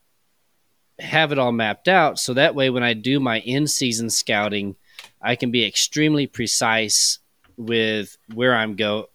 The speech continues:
where I'm going to scout. I'm not covering a lot of ground, bumping bucks out of bedding, and, and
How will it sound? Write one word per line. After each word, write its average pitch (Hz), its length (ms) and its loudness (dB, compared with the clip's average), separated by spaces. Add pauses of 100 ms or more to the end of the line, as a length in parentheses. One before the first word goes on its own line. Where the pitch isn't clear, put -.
(140)
where 143 200 4
I'm 127 200 2
going 110 640 -2
to 139 260 0
scout. 80 360 -4
I'm 107 100 -4
not 120 220 -4
covering 127 360 -2
a 123 40 -2
lot 120 160 0
of 117 100 -2
ground, 110 580 -2 (480)
bumping 113 440 -2
bucks 117 340 0
out 113 140 0
of 98 120 -6
bedding, 107 600 0 (540)
and, 101 800 -2 (140)
and 101 520 -6